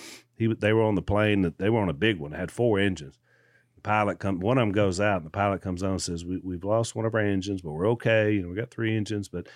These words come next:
it is gonna delay us about twenty minutes, you know, to get to where we're going."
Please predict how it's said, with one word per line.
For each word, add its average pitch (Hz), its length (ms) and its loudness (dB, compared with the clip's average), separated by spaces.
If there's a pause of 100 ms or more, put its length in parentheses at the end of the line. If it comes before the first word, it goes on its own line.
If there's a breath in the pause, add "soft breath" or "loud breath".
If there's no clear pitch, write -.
(160 loud breath)
it 95 100 -2
is 117 160 4
gonna 113 180 2
delay 92 460 2
us 90 160 0
about 82 300 -10
twenty 101 260 0
minutes, 92 480 -2 (120)
you 87 120 -10
know, 82 80 -6
to 82 160 -10
get 90 220 -6
to 85 100 -10
where 85 200 -4
we're 71 80 -14
going." 92 280 -2